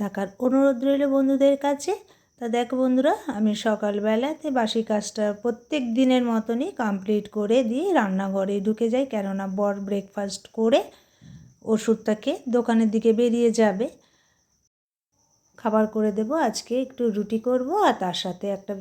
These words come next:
বেগুন আছে, খুব বড় না, ছোটই আছে, তা বেগুনটা পোড়া দিয়ে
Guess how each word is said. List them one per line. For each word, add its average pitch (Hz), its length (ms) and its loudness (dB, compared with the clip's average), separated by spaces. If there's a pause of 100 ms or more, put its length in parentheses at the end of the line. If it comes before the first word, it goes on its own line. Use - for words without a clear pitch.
(300)
বেগুন 202 320 -2 (100)
আছে, 185 140 -4 (120)
খুব 330 120 -2 (120)
বড় 247 160 4 (140)
না, 294 60 -2 (160)
ছোটই 247 360 0 (100)
আছে, 220 200 -8 (140)
তা 269 160 -10
বেগুনটা 214 360 0 (120)
পোড়া 196 260 -4 (120)
দিয়ে 254 200 0